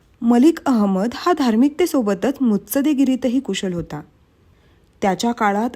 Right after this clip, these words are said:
अनेक हिंदू सरदार, मराठी शिलेदार आणि मुस्लिम अधिकारी निजामशाहीत काम करत होते. त्यामुळेच निजामशाही ही सुरुवातीला एक धर्मनिरपेक्ष आणि प्रागतिक राज्य म्हणून ओळखले जाई.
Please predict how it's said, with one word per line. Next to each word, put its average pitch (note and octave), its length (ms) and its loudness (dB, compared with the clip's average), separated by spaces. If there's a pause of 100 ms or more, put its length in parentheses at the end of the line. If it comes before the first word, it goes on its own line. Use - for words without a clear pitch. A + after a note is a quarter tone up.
अनेक B3+ 340 2
हिंदू C4 300 4
सरदार, G#3+ 460 0
मराठी A3 460 0
शिलेदार A3 640 -2 (100)
आणि C4 140 2
मुस्लिम B3 460 2
अधिकारी G#3 420 -2
निजामशाहीत G3 600 -4 (120)
काम F3+ 220 -6
करत E3 300 -8
होते. E3 380 -12 (920)
त्यामुळेच G3 560 0
निजामशाही B3+ 680 0
ही C4 180 2
सुरुवातीला G#3 680 -2
एक A3+ 240 -4
धर्मनिरपेक्ष D4 840 2 (540)
आणि G#3+ 180 0
प्रागतिक G3 680 -2
राज्य F3 300 -2
म्हणून F#3 260 0
ओळखले E3 440 -2
जाई. D3+ 240 -8